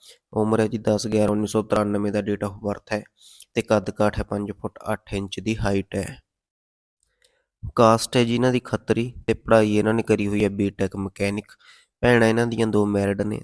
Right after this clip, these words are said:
ਤੇ ਕੰਮਕਾਰ ਹੈ ਜੀ, ਮੁੰਡਾ ਮੈਨੇਜਰ ਦੀ ਜੌਬ ਕਰਦਾ ਤੇ ਪਿਤਾ ਇਹਨਾਂ ਦੇ ਪੀ ਐਸ ਪੀ ਸੀ ਐਲ ਦੇ ਵਿੱਚ ਜੌਬ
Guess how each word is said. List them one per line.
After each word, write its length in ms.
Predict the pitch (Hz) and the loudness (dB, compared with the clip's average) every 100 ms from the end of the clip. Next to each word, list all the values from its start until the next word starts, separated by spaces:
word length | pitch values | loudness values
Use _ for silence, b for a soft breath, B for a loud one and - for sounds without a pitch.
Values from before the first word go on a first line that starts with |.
| - | -10
ਤੇ 80 | 104 | -6
ਕੰਮਕਾਰ 520 | - 104 98 101 101 | -2 -2 0 0 0
ਹੈ 60 | 101 | 0
ਜੀ, 120 | 104 | -2
ਮੁੰਡਾ 260 | 104 101 | -2 -2
ਮੈਨੇਜਰ 460 | 104 101 104 104 104 - | -2 -2 -2 0 -2 -2
ਦੀ 80 | |
ਜੌਬ 220 | 104 101 - | -2 -2 -2
ਕਰਦਾ 380 | - 101 104 104 - B B B _ | -4 -4 -2 -6 -10 B B B _
ਤੇ 100 | 117 | -2
ਪਿਤਾ 300 | - 107 107 | 2 4 4
ਇਹਨਾਂ 160 | 107 110 | 4 2
ਦੇ 120 | 110 | 0
ਪੀ 220 | - 107 | 0 0
ਐਸ 180 | 104 - | 0 -2
ਪੀ 140 | - | -8
ਸੀ 220 | 104 107 107 | -6 -2 0
ਐਲ 140 | 104 | 0
ਦੇ 80 | 101 | -2
ਵਿੱਚ 160 | 101 - | -6 0
ਜੌਬ 200 | 107 | 2